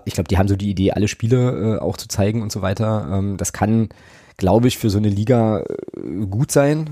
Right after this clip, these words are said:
ne? Eben da die entsprechende mediale Präsenz zu haben. Ansonsten, pff, ja, kann ich da auch, kann ich da wirklich wenig, äh, wenig zu sagen halt. Das ist natürlich so ein bisschen die Frage,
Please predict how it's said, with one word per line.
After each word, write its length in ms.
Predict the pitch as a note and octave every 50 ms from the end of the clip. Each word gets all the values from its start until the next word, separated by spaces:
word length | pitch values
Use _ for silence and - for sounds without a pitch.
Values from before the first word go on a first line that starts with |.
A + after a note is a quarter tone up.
| C3+
ne? 280 | A#2 G#2+ A2 A#2+ B2 -
Eben 180 | - A2 G#2 G#2
da 80 | G2+
die 80 | G2+ G2+
entsprechende 400 | G2 - - G#2 G2+ - A2 G2+
mediale 320 | G2+ F2+ F2+ F2 F#2+ G#2
Präsenz 320 | - - G2 F#2+ F#2+ F#2+ -
zu 120 | A#2+ G#2
haben. 140 | A2 A2+ G#2
Ansonsten, 560 | F2+ F2 F2+ - - A#2 G#2 G#2 F2+ - - - - - - - - - - - - - - - - _ - - -
pff, 320 | - D2+ - - - E2+
ja, 340 | D#2+ E2 F2 F2+ G2 G2+ F2 D#2+ - - -
kann 140 | - - F#2+
ich 100 | F#2+ -
da 100 | - -
auch, 240 | - G2 G2+ - - - - - - - -
kann 140 | - - F#2+
ich 100 | F#2 -
da 120 | - F2+
wirklich 220 | F2 G2 G#2+ - -
wenig, 540 | F#2+ F#2+ G#2 G#2+ - - - - - - -
äh, 360 | - F#2+ F#2 F#2 F#2 F2+ F2+ F2+ - - _ _ _ _ _ _ _ _ _ _ _ -
wenig 260 | - G2 G#2 - -
zu 120 | - - F#2
sagen 400 | E2+ D#2+ E2 A2 A2 F#2+ E2+ E2+
halt. 160 | E2 D#2 F2
Das 60 | F2
ist 20 | -
natürlich 280 | G2+ G2 - B2 A2+
so 40 | B2
ein 60 | G#2+
bisschen 200 | G#2+ G#2 - B2+
die 80 | G#2+ F2+
Frage, 580 | - - - E2 F2 G2+ A2+ B2 B2 B2 B2+